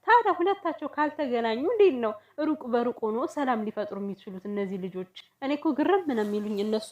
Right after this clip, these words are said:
ራሱ ማለት ነው። እና በነገራችን ላይ ብሩኬ በዚች በፍቅረኛው በተባለችው፣ በድሮ ፍቅረኛው በተባለችው የሆነ በቃ አለ አይደለ፣ ከፎቶ ለሀይሚ ከመሰጠቱ በፊት የሚያውቀው ነገር አለ።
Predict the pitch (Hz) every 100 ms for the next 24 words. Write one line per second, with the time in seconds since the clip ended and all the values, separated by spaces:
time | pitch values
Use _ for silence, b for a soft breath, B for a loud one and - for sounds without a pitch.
0 | 190 185 185 262 185 175 196 208 247 698
1 | - 80 214 254 269 285 302 302 311 359
2 | 247 202 240 247 - 277 220 226 208 -
3 | 226 196 175 214 - 214 214 208 196 185
4 | 196 214 185 185 185 202 190 180 190 190
5 | - 208 208 190 202 202 220 240 254 311
6 | 269 277 311 214 202 202 190 226 247 269
7 | 494 587 b b b - - - 214 214
8 | 247 240 233 208 233 240 226 269 220 214
9 | 214 226 220 214 202 196 220 190 - 220
10 | 185 233 233 359 - - _ _ _ 240
11 | 254 262 247 208 202 185 180 180